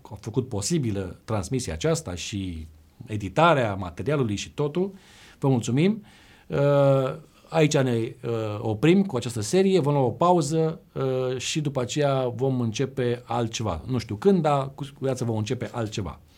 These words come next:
Dar sunt foarte, foarte, uh, tentat, chiar de acum vă spun,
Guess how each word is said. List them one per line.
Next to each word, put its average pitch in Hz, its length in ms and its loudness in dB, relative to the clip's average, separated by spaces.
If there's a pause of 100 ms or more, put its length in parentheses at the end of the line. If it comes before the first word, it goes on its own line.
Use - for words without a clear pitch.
(300)
Dar 151 180 0
sunt 156 220 -2
foarte, 156 320 0
foarte, 98 600 -4 (140)
uh, 92 160 -10
tentat, 117 340 -4
chiar 117 160 -4
de 107 80 -2
acum 104 240 -4
vă 92 80 -10
spun, 104 400 -6